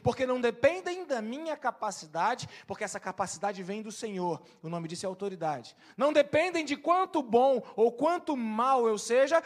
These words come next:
depende da graça do Senhor que me escolheu e me elegeu para aquele plano, para aquele propósito. Então, quando eu entendo autoridade e graça, eu entendo que os planos e propósitos do Senhor jamais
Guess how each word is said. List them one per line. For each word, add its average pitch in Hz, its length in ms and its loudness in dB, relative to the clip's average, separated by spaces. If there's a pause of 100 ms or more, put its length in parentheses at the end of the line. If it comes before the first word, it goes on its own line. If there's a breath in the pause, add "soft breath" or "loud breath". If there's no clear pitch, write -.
(140 loud breath)
depende 240 420 0
da 214 160 0
graça 240 640 0
do 226 160 -4
Senhor 226 460 0
que 233 100 -12
me 226 120 -8
escolheu 220 580 -2
e 226 60 -6
me 226 80 -2
elegeu 208 560 0 (200 loud breath)
para 220 460 2
aquele 220 280 -6
plano, 202 340 -6
para 196 180 -2
aquele 202 220 -6
propósito. 180 640 -4 (180 loud breath)
Então, 254 300 2
quando 277 220 2
eu 269 80 2
entendo 220 440 -2
autoridade 196 760 0
e 190 40 -2
graça, 233 600 0 (300 loud breath)
eu 202 100 0
entendo 233 340 -2
que 233 120 -6
os 214 120 -4
planos 311 460 4
e 302 60 -2
propósitos 240 720 2
do 240 140 -6
Senhor 208 200 -6 (500 loud breath)
jamais 285 800 4